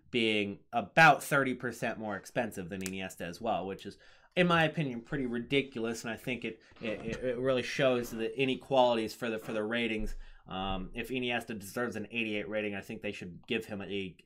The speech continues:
eighty-eight rated card. Like, that just doesn't look like an eighty-eight rated card, given the fact that he has seventy pace, seventy-two shooting, uh, sixty-two defense, fifty-eight physical. His only two good stats are dribbling and, and, and passing, which don't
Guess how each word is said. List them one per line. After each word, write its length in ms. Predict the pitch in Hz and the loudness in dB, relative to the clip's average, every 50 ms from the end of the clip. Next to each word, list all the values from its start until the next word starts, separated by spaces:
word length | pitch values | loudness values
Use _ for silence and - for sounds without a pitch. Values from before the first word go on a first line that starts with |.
| - - | -12 -8
eighty-eight 440 | 117 120 110 110 107 104 104 95 - | -6 -4 -2 0 0 0 0 0 -2
rated 400 | 101 104 104 90 87 85 78 - | -4 -4 -4 -4 -4 -8 -10 -10
card. 440 | - - 110 98 92 90 90 78 | -4 -2 -2 0 -2 -4 -6 -6
Like, 180 | 90 92 87 - | -8 -8 -6 -4
that 160 | 104 101 98 | -6 -6 -6
just 220 | - 107 98 - - | -6 -8 -10 -4 -2
doesn't 320 | 110 113 95 101 90 - | -2 0 0 -2 -6 -6
look 240 | 107 107 104 - - | -6 -6 -4 -4 -4
like 140 | 104 92 - | -6 -6 -4
an 80 | 98 | -4
eighty-eight 340 | 98 98 95 98 95 92 - | -4 -4 -4 -4 -4 -4 -6
rated 260 | 101 98 98 98 92 | -6 -6 -6 -6 -8
card, 240 | - - 110 104 104 | -6 -4 -4 -2 -2
given 160 | 101 95 95 | -4 -4 -6
the 60 | 95 | -8
fact 240 | - - 107 101 - | -6 -6 -6 -6 -6
that 80 | - 95 | -6 -6
he 60 | 92 | -6
has 120 | 90 90 - _ - - - _ | -6 -6 -8 _ -20 -20 -20 _
seventy 380 | - - - 143 120 110 110 101 | -2 2 4 4 4 2 0 -4
pace, 480 | - - 117 107 98 101 - - - - _ _ _ | -4 0 0 0 0 0 -4 -8 -16 -20 _ _ _
seventy-two 580 | - - 143 120 107 107 104 - - 120 107 | -2 0 2 2 2 -2 -6 -6 -6 -8 -6
shooting, 420 | 98 - - 110 101 101 98 98 95 - - - _ _ - | -6 -6 -4 -2 -2 -2 -2 -4 -8 -12 -18 -20 _ _ -8
uh, 100 | 90 85 | -8 -8
sixty-two 540 | 82 - - 156 139 - - 127 - - 131 | -6 -4 -2 -2 -2 -2 -6 -8 -6 -6 -4
defense, 440 | 120 117 120 117 117 123 117 113 - | -4 -4 -4 -4 -4 -4 -6 -6 -8
fifty-eight 580 | - - 135 127 127 - 127 113 110 113 110 - | -6 -4 -4 -4 -4 -4 -4 -2 -2 -4 -6 -6
physical. 380 | - 117 113 120 120 123 120 | -6 -8 -8 -6 -2 0 0
His 160 | 120 113 101 117 | 2 0 0 -2
only 180 | 117 117 117 | -2 -2 -4
two 180 | 117 - 123 120 | -4 -4 -4 -4
good 180 | 107 117 110 | -2 -4 -4
stats 340 | 107 - - 113 110 110 - | -4 -2 0 2 2 2 2
are 100 | 113 107 | -2 -6
dribbling 420 | 87 - 113 113 107 113 113 107 104 | -4 -2 -4 -2 -2 -4 -4 -4 -6
and, 140 | 95 95 - 107 | -6 -8 -8 -10
and, 180 | 101 95 95 92 | -10 -10 -10 -10
and 160 | 101 98 92 - | -12 -12 -10 -2
passing, 420 | - 123 117 117 - - 120 110 | 0 2 2 2 0 -2 -4 -4
which 180 | 104 98 - - - - - - - - - | -6 -6 -8 -12 -20 -20 -20 -20 -20 -2 4
don't 260 | - 165 147 143 - | 6 6 6 6 2